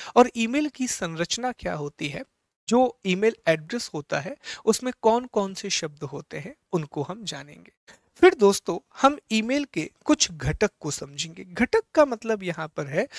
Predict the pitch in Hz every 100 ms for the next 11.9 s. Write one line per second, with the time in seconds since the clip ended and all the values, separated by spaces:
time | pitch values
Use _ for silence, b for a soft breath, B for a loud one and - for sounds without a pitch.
0 | B B - 240 262 320 269 247 - 185
1 | 190 180 190 - - 214 180 143 135 147
2 | - 147 - 151 165 - 185 - - -
3 | - 165 165 175 156 151 - 147 147 151
4 | 170 B B _ - 175 190 185 165 151
5 | 147 - 143 143 147 151 - 175 160 147
6 | 175 190 - - 156 - 151 151 156 -
7 | 160 165 190 180 175 170 - 151 143 147
8 | 139 156 - B B - 277 - 269 294
9 | - 180 - 190 175 196 214 160 143 -
10 | 143 165 - 208 _ - - 135 - -
11 | _ B B B _ 285 311 254 262